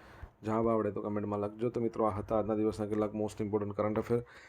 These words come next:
સાથે આપણે જોયું, આગામી પરીક્ષામાં પૂછાયેલા કેટલાક ઇમ્પોર્ટન્ટ પ્રશ્નોના જવાબોની સાથે. આશા રાખું, બધાને ભણવાની મજા પડી હશે. મજા પડી હોય તો વીડિયોને લાઈક કરો, તમારા મિત્રો જોડે શેર કરો. આપણી બંને YouTube ચેનલ રાજેશ ભાસ્કર, રાજેશ ભાસ્કર ટુ ને સબસ્ક્રાઇબ કરો, નોટિફિકેશન બેલ આઇકોનને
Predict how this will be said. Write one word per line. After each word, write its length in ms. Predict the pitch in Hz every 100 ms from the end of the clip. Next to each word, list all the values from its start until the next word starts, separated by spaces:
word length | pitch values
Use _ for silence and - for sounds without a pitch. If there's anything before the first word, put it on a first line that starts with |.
| - -
સાથે 260 | - 135 156
આપણે 180 | 143 151
જોયું, 260 | 135 147
આગામી 240 | 131 135 139
પરીક્ષામાં 420 | 127 127 131 120
પૂછાયેલા 340 | 117 - 127
કેટલાક 260 | 120 117 120
ઇમ્પોર્ટન્ટ 400 | 120 113 117 117
પ્રશ્નોના 440 | 113 107 127 120
જવાબોની 420 | 110 110 104 117 107
સાથે. 280 | 104 113 123 - - - - -
આશા 200 | 117 143
રાખું, 220 | 139 139
બધાને 200 | 127 131
ભણવાની 320 | 120 117 120
મજા 300 | 113 104 113
પડી 220 | 123 117 120
હશે. 140 | 123
મજા 220 | 110 117
પડી 200 | 117 117
હોય 80 | 117
તો 80 | 113
વીડિયોને 280 | 110 110 110
લાઈક 280 | 104 110
કરો, 160 | - 113
તમારા 240 | 104 110
મિત્રો 220 | 107 107 107
જોડે 140 | 107
શેર 240 | - 110
કરો. 200 | 113 117
આપણી 180 | 107 110
બંને 240 | 107 110 117
YouTube 300 | 117 113 -
ચેનલ 260 | 107 117 - - - - -
રાજેશ 340 | 113 117 131 120
ભાસ્કર, 360 | 123 113 135
રાજેશ 280 | 123 110 120
ભાસ્કર 320 | 117 113 -
ટુ 120 | 117 120
ને 100 | 117
સબસ્ક્રાઇબ 440 | 110 - - 117
કરો, 220 | 117 123
નોટિફિકેશન 640 | 113 104 110 110 - -
બેલ 160 | 104 101
આઇકોનને 380 | 101 107 104